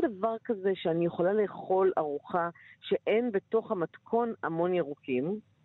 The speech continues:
ואני ב-, בכל המתכונים שלי משבצת ערימות של ירוקים, וחוץ מזה, כמעט כל דבר אני גם משבצת י-, י-,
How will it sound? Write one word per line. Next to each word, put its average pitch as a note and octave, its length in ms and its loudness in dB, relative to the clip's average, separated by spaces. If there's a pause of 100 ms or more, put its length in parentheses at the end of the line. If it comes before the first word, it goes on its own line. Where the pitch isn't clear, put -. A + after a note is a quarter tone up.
(100)
ואני C3 260 0
ב-, B2 380 -2
בכל A3 300 -2
המתכונים A3 420 -2
שלי F#3 140 -4
משבצת D#3+ 480 -2 (400)
ערימות D#3+ 400 0
של F3+ 120 -4
ירוקים, C3+ 580 -2 (600)
וחוץ G#3+ 420 0 (120)
מזה, G3+ 560 2 (520)
כמעט G3+ 420 -2
כל C4+ 220 -2
דבר C4 240 -2
אני A#3+ 160 -2
גם F3 120 -2
משבצת F3+ 540 -4
י-, G#3+ 180 -6
י-, F3+ 180 0